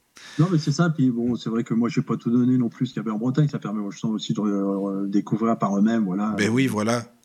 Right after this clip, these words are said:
Speaker 2: C'est
Speaker 1: Si
Speaker 2: ça,
Speaker 1: on donne
Speaker 2: quoi.
Speaker 1: tout, bah voilà, on arrive, bah ouais, euh, ça y est, je sais tout, je sais déjà, déjà ce qu'il y a. Alors
Speaker 2: Oui.
Speaker 1: que là, dire les bases, bah, voilà, tiens, les gens vont dire pour autre chose, hein.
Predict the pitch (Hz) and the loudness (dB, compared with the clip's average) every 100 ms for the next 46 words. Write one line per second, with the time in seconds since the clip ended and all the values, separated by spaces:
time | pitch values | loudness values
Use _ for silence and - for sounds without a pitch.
0 | - 98 - 156 143 143 139 160 165 123 | -10 0 4 6 6 2 2 2 4 4
1 | 123 123 135 123 120 135 117 113 123 131 | 2 2 4 4 4 2 2 0 2 2
2 | 104 101 95 - 113 110 107 123 110 - | 0 -6 -8 -4 -2 -2 -2 0 -2 -4
3 | - - - - 113 110 113 110 113 117 | -12 -14 -20 -10 -6 -4 -4 0 2 4
4 | 120 120 107 107 110 123 - 113 123 113 | 4 2 2 0 0 -2 0 0 2 0
5 | 87 - - - 113 139 131 120 127 117 | -6 -14 -12 -6 0 4 6 4 2 0
6 | 117 107 107 123 143 107 95 104 113 139 | -2 0 0 4 2 0 -6 -6 -2 2
7 | 143 117 117 104 101 104 113 127 143 175 | 2 2 -4 -4 -6 -4 0 2 4 2
8 | 135 147 | 2 0